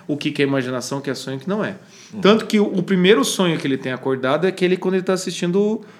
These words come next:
Speaker 1: o, o programa com a mãe, né?
Speaker 2: É, que
Speaker 1: Ele
Speaker 2: não,
Speaker 1: se imagina,
Speaker 2: ele ainda, ele tá di-, ele tá
Speaker 1: né?
Speaker 2: distinguindo uma coisa da outra, né?
Speaker 1: Uhum.
Speaker 2: O que é uma coisa legal da gente fazer com o Coringa aqui, pra quem não é da, da confraria, é que o Coringa é um ótimo estudo de caso, né?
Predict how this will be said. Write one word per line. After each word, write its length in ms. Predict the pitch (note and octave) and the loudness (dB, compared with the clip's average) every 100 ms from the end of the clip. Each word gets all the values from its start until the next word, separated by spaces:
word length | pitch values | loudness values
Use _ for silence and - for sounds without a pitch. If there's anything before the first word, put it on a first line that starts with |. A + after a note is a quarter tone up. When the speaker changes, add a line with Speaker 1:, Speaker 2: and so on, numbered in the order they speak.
| - | -10
Speaker 1:
o, 60 | - | -8
o 20 | |
programa 400 | D3+ F3+ D#3+ F3+ | 0 2 4 4
com 100 | F3+ A3 | 4 4
a 20 | |
mãe, 240 | F3+ A2 | 4 4
né? 240 | G2 C#3+ F#3+ - - - _ - | 0 -2 -6 -14 -20 -20 _ -14
Speaker 2:
É, 160 | F2 - | -14 -14
que 100 | - | -4
Speaker 1:
Ele 100 | B2+ | 0
Speaker 2:
não, 60 | C3+ | 2
Speaker 1:
se 60 | |
imagina, 720 | D#3+ D#3+ C#3 B2+ C#3+ E3+ D#3 B2 | 4 4 4 2 4 4 4 2
Speaker 2:
ele 120 | G#2+ | 2
ainda, 260 | G#2 G#2+ G2 | 2 0 0
ele 140 | G2+ | -2
tá 100 | F#2 | 0
di-, 200 | G2+ A#2+ | 0 -2
ele 140 | G#2 G2 | -2 -2
tá 100 | G#2+ | 0
Speaker 1:
né? 60 | |
Speaker 2:
distinguindo 520 | A2+ A2+ B2+ G#2 G#2 A#2+ | -2 -2 -4 -2 -2 -2
uma 140 | A#2+ | -4
coisa 240 | A#2 A2 | -2 -4
da 80 | A#2+ | -2
outra, 300 | A#2+ G2 - | -2 -4 -8
né? 80 | D#2 | -14
Speaker 1:
Uhum. 340 | E2+ - - - | -16 -18 -18 -10
Speaker 2:
O 60 | B2+ | 0
que 80 | B3 | 2
é 20 | |
uma 60 | |
coisa 160 | B3+ F#3 | 2 0
legal 200 | G#2 B2+ | 2 2
da 80 | D#3+ | 2
gente 160 | G3+ | -2
fazer 300 | - F2 G#2 | -4 -4 -4
com 120 | - F#2 | -4 -8
o 40 | |
Coringa 320 | - F#2 G#2+ | -4 -4 -4
aqui, 260 | F2 - C#3+ | -6 -4 -4
pra 140 | - | -4
quem 140 | F2+ G#2 | -4 0
não 100 | G2+ | 2
é 240 | G#2 F#2+ - - | 0 -2 -8 -12
da, 240 | F2+ F2+ | -6 -4
da 260 | F2 F#2+ A2+ | -2 -4 -2
confraria, 680 | G#2+ G2 F#2+ F2 C#3 E3 - - - - | -4 -2 -4 0 0 0 -6 -20 -14 -8
é 80 | |
que 100 | G#2 | -6
o 20 | C3 | 0
Coringa 280 | C3 E3 | 2 4
é 40 | E3 | 4
um 60 | |
ótimo 340 | D#3 E3 - E3+ | 4 2 2 0
estudo 300 | E3 D#3 E3 | 2 0 0
de 80 | D3 | 0
caso, 480 | C#3 B2 F2+ D#2+ - _ - E2+ | 2 4 2 -6 -14 _ -16 -4
né? 240 | F#2 | -2